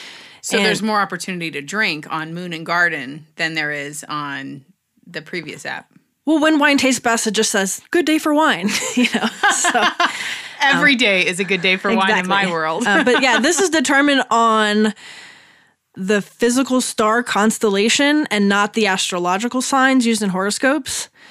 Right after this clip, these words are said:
Speaker 2: So it's the physical star constellation that the moon is passing through.
Speaker 1: Okay, so that makes sense then why morning and afternoon would be
Speaker 2: <clears throat> Different,
Speaker 1: different
Speaker 2: yeah.
Speaker 1: because it's passing through different constellations. Okay,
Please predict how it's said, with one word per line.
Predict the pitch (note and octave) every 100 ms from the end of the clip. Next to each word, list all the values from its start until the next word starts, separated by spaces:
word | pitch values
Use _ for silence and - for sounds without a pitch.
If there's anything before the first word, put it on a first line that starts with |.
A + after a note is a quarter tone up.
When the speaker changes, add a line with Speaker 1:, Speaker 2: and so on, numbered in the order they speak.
| - - -
Speaker 2:
So | - A3+
it's | G#3
the | - A3
physical | - B3+ B3 A#3 A3
star | - A3+ G#3+
constellation | - G#3+ A3 - G#3 G3 G#3+
that | F#3+
the | G3
moon | F#3+ G#3+ A#3 B3 B3+
is | G#3+
passing | - - - A3+ A3+ A#3+ G#3+
through. | G3 - G3 G3 - - - - - - -
Speaker 1:
Okay, | G#3 G3+ A#3 G3
so | - G3+
that | F#3 G3
makes | F#3+ G3 -
sense | D#4 D#4+ A#3
then | - F#3 F3+
why | D#3+ E3+
morning | F#3 F3 F3+ F#3
and | F3+
afternoon | D3+ E3 - F3 E3
would | -
be | E3+
Speaker 2:
<clears throat> | E3+
Different, | A#3 G#3+ F3+
Speaker 1:
different | D#3 E3
Speaker 2:
yeah. | F3+
Speaker 1:
because | F#3 F#3 E3+
it's | F3 B3
passing | - E3 D3+ F3+ D#3
through | F3
different | E3 D#3+ D#3+ D3+
constellations. | D#3 D3+ - G3 A3 - - -
Okay, | B3+ E4+ E4